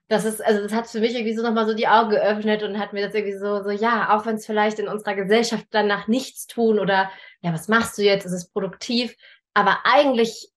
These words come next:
ist das mit das Wichtigste, also genauso wichtig eigentlich, weil das,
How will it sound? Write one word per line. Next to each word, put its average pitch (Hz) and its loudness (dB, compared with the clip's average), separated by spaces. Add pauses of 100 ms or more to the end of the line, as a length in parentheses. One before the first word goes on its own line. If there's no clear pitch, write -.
(260)
ist - 0
das 262 4
mit 214 0
das 208 2
Wichtigste, - 0
also 202 2 (180)
genauso 247 2
wichtig 170 -4
eigentlich, 165 -2
weil 190 4
das, 190 -2